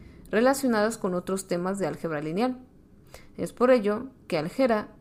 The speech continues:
se le define como una aplicación móvil que usa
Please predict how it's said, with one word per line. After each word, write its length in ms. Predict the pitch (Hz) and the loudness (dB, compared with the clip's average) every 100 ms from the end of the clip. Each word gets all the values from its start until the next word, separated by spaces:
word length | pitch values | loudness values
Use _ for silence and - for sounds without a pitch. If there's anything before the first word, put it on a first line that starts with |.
| - | -10
se 180 | - 190 | -2 0
le 100 | 254 | 2
define 480 | 285 254 233 233 | 0 2 2 0
como 220 | 233 190 175 | -2 -4 -2
una 160 | 214 | -2
aplicación 600 | 220 190 180 175 226 233 | -2 -4 -4 -4 -2 0
móvil 400 | 233 202 185 226 - - | 2 0 -4 -8 -14 -4
que 320 | 214 208 - | 2 2 2
usa 440 | - 294 277 240 | -2 -2 0 -2